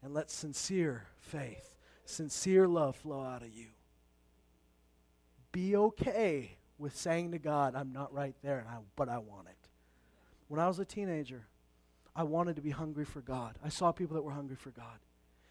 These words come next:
Here's what I prayed to God. I said, "God, I'm not hungry as I want to be, but I'm hungry to be hungry." Do you know he answered that prayer, as weird as it was? He gave me a hunger for his word.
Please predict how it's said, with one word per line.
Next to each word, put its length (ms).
Here's 240
what 100
I 80
prayed 400
to 80
God. 320
I 40
said, 260
"God, 340
I'm 160
not 220
hungry 520
as 140
I 60
want 200
to 60
be, 220
but 100
I'm 140
hungry 600
to 100
be 140
hungry." 500
Do 100
you 20
know 120
he 160
answered 300
that 200
prayer, 240
as 120
weird 200
as 120
it 100
was? 400
He 140
gave 340
me 100
a 80
hunger 300
for 180
his 140
word. 400